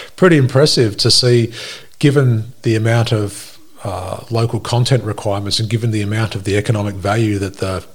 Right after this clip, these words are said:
uh, Taiwanese government wanted to see for projects. I mean, you must be pretty proud of these sort of acti-, activities, be able to actually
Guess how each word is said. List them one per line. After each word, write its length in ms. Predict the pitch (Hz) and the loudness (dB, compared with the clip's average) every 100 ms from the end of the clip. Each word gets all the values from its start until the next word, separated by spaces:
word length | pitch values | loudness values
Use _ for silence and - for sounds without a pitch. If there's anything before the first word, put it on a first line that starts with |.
| - | -14
uh, 200 | 104 104 | -10 -8
Taiwanese 540 | - 123 104 104 104 95 | -2 0 0 -2 -2 -2
government 380 | 104 110 107 110 | -2 -2 -2 -2
wanted 260 | 104 95 | -4 -4
to 80 | 95 | -2
see 340 | - 110 104 98 | 0 2 0 -4
for 680 | - - - - - 120 | -8 -16 -16 -18 -2 0
projects. 600 | 117 135 127 120 104 - | 2 4 4 4 0 0
I 40 | 107 | -2
mean, 300 | 107 104 113 | -2 -2 -4
you 100 | 113 | -2
must 220 | 117 117 | 0 0
be 80 | 110 | -2
pretty 260 | - 110 101 | 0 -2 0
proud 340 | 120 113 107 | 0 2 2
of 180 | 104 101 | -2 0
these 220 | 113 110 | 0 2
sort 180 | 120 107 | 2 0
of 100 | 104 | 0
acti-, 480 | 110 - - 110 123 | -2 -4 -10 -6 -4
activities, 480 | 117 127 123 135 | 0 2 2 2
be 160 | 131 123 | 2 2
able 260 | 110 107 104 | 2 0 -2
to 60 | |
actually 380 | 120 - 113 | -2 -2 -4